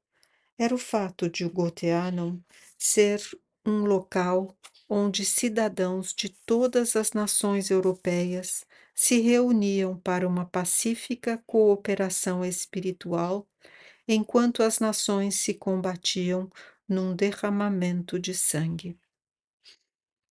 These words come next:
Com isso, eu lhes caracterizei a segunda fase do movimento antroposófico. Durante os anos de guerra, frequentemente a atuação exterior do movimento antroposófico ficava paralisada.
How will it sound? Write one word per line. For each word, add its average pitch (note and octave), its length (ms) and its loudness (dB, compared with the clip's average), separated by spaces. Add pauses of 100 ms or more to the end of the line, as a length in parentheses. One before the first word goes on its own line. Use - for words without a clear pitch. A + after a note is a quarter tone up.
(100)
Com F3+ 220 2
isso, F#3 500 0
eu G3 140 4
lhes G#3+ 240 0
caracterizei F#3+ 960 0
a F#3 80 2
segunda G3+ 540 -2
fase G3 560 -4
do E3+ 160 -2
movimento E3 640 -2
antroposófico. D#3+ 1120 -6 (1400)
Durante A#3 440 2
os B3+ 140 0
anos F#3 380 2
de - 120 -6
guerra, E3 520 0
frequentemente A3 1000 -2
a F3 160 -2
atuação F#3+ 720 -2
exterior F3+ 640 -2
do E3+ 120 0
movimento F3 640 0
antroposófico E3+ 1200 -4
ficava A3 600 -4
paralisada. A3 1000 -2